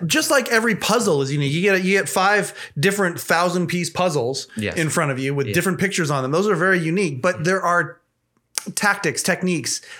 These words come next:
Speaker 1: that you use. You know, we're gonna start with the corner pieces and we're gonna start with the border and kinda go around that.
Speaker 2: Yeah.
Speaker 1: Um, when it comes to counseling all of these different individual cases, are there things, like, our listeners can listen to? I mean, we've got people that are listening to this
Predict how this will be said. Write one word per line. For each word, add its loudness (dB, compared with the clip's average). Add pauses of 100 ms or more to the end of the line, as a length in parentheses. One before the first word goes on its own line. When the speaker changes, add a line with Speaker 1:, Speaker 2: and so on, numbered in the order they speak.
Speaker 1:
that 0
you 0
use. -2
You -2
know, 0
we're 2
gonna -2
start -2
with -4
the 0
corner 0
pieces -2
and -4
we're -4
gonna -2
start -2
with -6
the -2
border 2
and -2
kinda -2
go -2
around -2
that. 0
Speaker 2:
Yeah. -4 (120)
Speaker 1:
Um, 0
when 2
it -6
comes 0
to 0 (320)
counseling 0
all 0
of 0
these 0
different -2 (300)
individual 2
cases, -4 (420)
are 0
there 0
things, -2
like, 0
our 2
listeners -2
can -2
listen -2
to? -4
I -2
mean, 0
we've 0
got -2
people 0
that 2
are 2
listening -2
to -4
this -2